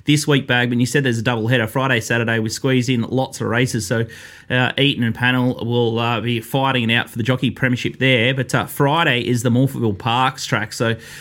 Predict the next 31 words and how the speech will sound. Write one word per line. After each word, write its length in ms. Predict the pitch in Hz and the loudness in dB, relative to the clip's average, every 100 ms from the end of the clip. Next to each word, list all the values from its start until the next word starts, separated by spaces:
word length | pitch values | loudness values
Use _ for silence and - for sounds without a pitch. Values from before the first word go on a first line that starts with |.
| - | -4
little 180 | 139 147 | 2 2
side 300 | 143 135 131 | 2 2 2
note 200 | 131 117 | 2 2
for, 320 | - 123 113 113 | 0 2 4 2
uh, 280 | 113 110 - | 2 0 0
new 400 | 120 135 139 139 | 4 6 6 4
listeners 520 | - 110 127 131 113 | 2 0 0 0 0
of 100 | 104 | 2
the 80 | 107 | 0
show 460 | 101 131 117 120 131 | 0 0 2 2 2
and 180 | 123 120 | 0 0
watchers, 560 | 127 - 120 127 135 | 0 -2 -2 -2 -4
it's, 320 | 113 113 - | -8 -8 -6
uh, 200 | 120 113 117 | -4 -2 0
more 180 | 135 | 2
of 60 | 123 | 2
a 60 | 110 | 0
leaderish 580 | 107 131 139 123 113 | 0 2 4 2 0
track, 340 | - 147 127 127 | -2 0 0 -2
and 80 | 120 | -4
the 40 | |
first 320 | - 147 170 | 0 0 2
race 180 | 135 127 | 0 -2
that 60 | 117 | -2
we're 60 | |
gonna 120 | 120 117 | -2 0
have 100 | 110 | 0
a 60 | |
look 260 | 113 135 131 | -2 -2 0
at 240 | 107 - | -2 -2
is 240 | 120 110 | -2 -4